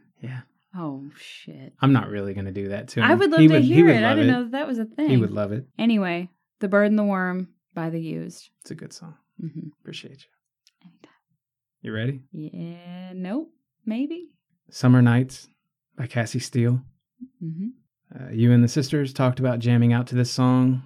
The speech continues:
Speaker 1: when you were younger.
Speaker 2: Mm-hmm.
Speaker 1: Talked about this fairly recently, I think, while we were playing Mixtape.
Speaker 2: It was my song for Jordan.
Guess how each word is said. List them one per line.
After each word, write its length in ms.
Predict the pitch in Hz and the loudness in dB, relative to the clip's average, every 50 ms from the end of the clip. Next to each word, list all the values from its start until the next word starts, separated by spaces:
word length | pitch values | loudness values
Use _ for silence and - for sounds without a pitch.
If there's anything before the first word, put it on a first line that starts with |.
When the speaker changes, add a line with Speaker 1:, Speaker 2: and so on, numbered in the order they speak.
| _ _ | _ _
Speaker 1:
when 160 | 131 123 117 | 0 2 4
you 100 | 117 117 | 4 4
were 80 | 117 113 | 4 2
younger. 400 | 113 113 117 127 135 147 147 - _ _ - | 2 2 2 2 2 2 -4 -10 _ _ -14
Speaker 2:
Mm-hmm. 260 | 190 180 180 196 233 311 320 - _ _ _ _ _ _ _ _ _ _ | -10 -8 -6 -6 -6 -6 -8 -10 _ _ _ _ _ _ _ _ _ _
Speaker 1:
Talked 200 | - 127 110 104 | -6 -6 -6 -4
about 200 | 123 113 104 104 | -4 -4 -4 -4
this 180 | - 117 - - | -4 -8 -8 -8
fairly 360 | - - 123 117 117 117 113 | -6 -2 0 0 0 0 0
recently, 600 | 107 113 117 120 156 - 131 135 127 127 127 123 - _ - | 0 0 -2 -2 -2 -2 0 0 2 2 0 -2 -6 _ -18
I 60 | 131 | -16
think, 240 | - - 127 123 - | -6 -4 -4 -2 -2
while 80 | 123 117 | -4 -4
we 60 | 110 | -4
were 120 | 113 113 107 | -4 -4 -6
playing 240 | - - 117 110 107 | -2 -2 0 0 0
Mixtape. 520 | 107 110 113 - - - 117 113 110 123 - _ - - _ _ _ _ _ _ _ _ | -2 -4 -6 -6 -4 -2 -2 -2 -2 -4 -10 _ -20 -20 _ _ _ _ _ _ _ _
Speaker 2:
It 60 | 202 | -10
was 120 | 196 185 | -8 -8
my 120 | 190 185 175 | -6 -8 -6
song 260 | 170 - 180 175 180 | -6 -6 -8 -10 -10
for 140 | - - 170 | -12 -12 -12
Jordan. 420 | 165 175 170 175 175 175 175 170 | -12 -10 -12 -12 -12 -12 -14 -16